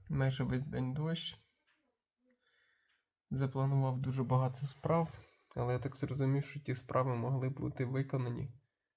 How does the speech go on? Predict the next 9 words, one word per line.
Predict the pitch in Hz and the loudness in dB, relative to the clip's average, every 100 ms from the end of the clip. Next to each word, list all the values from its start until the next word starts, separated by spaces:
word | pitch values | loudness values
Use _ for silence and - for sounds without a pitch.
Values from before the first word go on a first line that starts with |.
| _ _ - | _ _ -4
Ну, | |
більшість | 127 127 - 127 127 | -2 -2 -4 -6 -4
з | |
них, | 131 135 131 - _ _ - | -2 -2 -2 -8 _ _ -20
всі | - 127 | -10 -4
навряд | 120 113 123 123 | -2 -2 -2 -4
чи, | - 131 - - _ _ _ _ _ _ - | -4 -6 -6 -14 _ _ _ _ _ _ -4
при | 135 | 0
умовах, | 123 117 117 120 117 - - | 0 2 2 0 -2 -6 -14